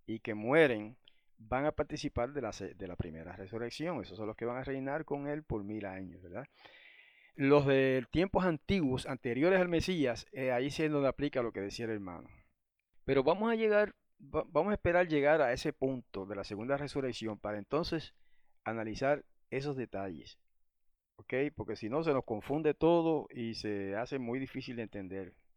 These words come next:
Vamos al verso nueve. Hablando de, todavía no he explicado lo de la batalla, un momentito. Fíjense, sale Satán de la, de la, del abismo,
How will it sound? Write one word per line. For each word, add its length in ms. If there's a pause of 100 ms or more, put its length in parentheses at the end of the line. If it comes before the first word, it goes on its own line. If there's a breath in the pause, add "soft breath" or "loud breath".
(560)
Vamos 260
al 80
verso 280
nueve. 420 (240)
Hablando 520
de, 400
todavía 400
no 60
he 40
explicado 520
lo 140
de 80
la 80
batalla, 420
un 60
momentito. 480 (1120)
Fíjense, 420 (220)
sale 400
Satán 540
de 300
la, 640 (1120 soft breath)
de 340
la, 580
del 200
abismo, 440